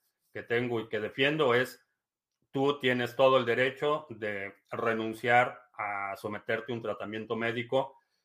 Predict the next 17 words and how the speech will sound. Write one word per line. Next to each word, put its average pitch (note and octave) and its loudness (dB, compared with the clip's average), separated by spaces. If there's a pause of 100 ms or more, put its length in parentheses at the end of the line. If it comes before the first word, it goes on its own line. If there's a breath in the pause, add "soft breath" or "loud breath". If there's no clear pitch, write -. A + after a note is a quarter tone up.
(760)
independientemente C3+ 2
del G#2+ -4 (340)
tratamiento A#2+ -2
que A#2+ -4
sea E3 0 (300)
o G#2+ -2
de G#2 -8
las G2+ -6
consecuencias B2+ -2
o G#2 -4
no A2 -4
consecuencias A2+ -6
que A2+ -12
ese G#2 -12
tratamiento G#2 -10
pueda G#2 -6
tener. E3 -6